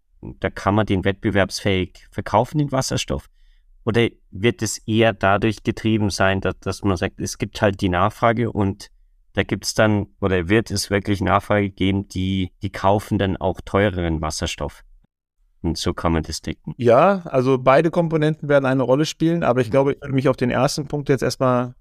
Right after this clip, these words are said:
Speaker 2: fokussieren wollen, weil wir sind natürlich momentan mit grünem Wasserstoff, den es ja, glaube ich, im einstelligen
Speaker 1: Mhm.
Speaker 2: Prozentbereich jetzt gerade an der Gesamtmenge an verfügbarem Wasserstoff in Deutschland gibt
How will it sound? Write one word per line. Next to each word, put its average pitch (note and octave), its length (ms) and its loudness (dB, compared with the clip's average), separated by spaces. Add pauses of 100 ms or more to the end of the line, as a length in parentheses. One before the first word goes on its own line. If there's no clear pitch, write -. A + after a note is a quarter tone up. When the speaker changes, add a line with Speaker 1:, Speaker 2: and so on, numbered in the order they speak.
(120)
Speaker 2:
fokussieren C#3 560 0
wollen, C#3+ 280 0 (380)
weil A#2+ 140 4
wir A2+ 80 2
sind C#3+ 180 0
natürlich C#3+ 580 2
momentan B2 920 0 (300)
mit G#2+ 140 -14
grünem B2+ 340 2
Wasserstoff, D#3 680 0
den A#2+ 180 2
es A#2+ 120 0
ja, A2+ 260 6
glaube A2+ 280 0
ich, A2 60 2
im A2 40 4 (320)
einstelligen A2+ 720 0
Speaker 1:
Mhm. G#2+ 60 -2
Speaker 2:
Prozentbereich A2+ 880 0
jetzt - 200 -2
gerade A#2 200 4
an A2 80 0
der A2+ 80 0
Gesamtmenge A#2+ 720 2
an A2 200 -2
verfügbarem B2 460 0
Wasserstoff B2 380 -2
in A#2 80 -6
Deutschland A#2+ 380 2
gibt - 300 -4